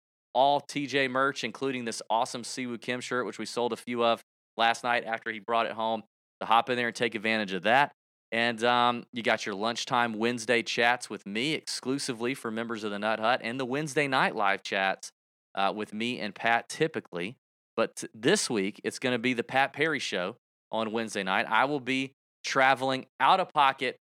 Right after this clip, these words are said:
as of Wednesday afternoon. My lovely, beautiful wife,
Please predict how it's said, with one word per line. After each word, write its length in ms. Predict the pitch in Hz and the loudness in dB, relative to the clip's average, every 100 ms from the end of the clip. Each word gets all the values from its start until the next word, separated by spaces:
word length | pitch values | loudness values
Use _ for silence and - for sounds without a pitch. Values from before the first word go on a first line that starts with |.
| _ - | _ 0
as 260 | 135 127 | 0 2
of 300 | 131 123 110 - | 4 2 2 -8
Wednesday 500 | 110 123 127 113 120 | -6 -4 -4 2 4
afternoon. 560 | 117 117 113 113 113 110 | 4 2 -4 -4 -4 -2
My 220 | 101 95 | -2 -2
lovely, 800 | 95 104 117 123 117 123 123 123 _ _ _ _ _ _ _ _ - | -6 -4 -2 -2 -4 -6 -6 -10 _ _ _ _ _ _ _ _ -16
beautiful 440 | 110 139 160 147 123 | -2 0 0 -2 2
wife, 400 | 113 104 101 | 4 4 0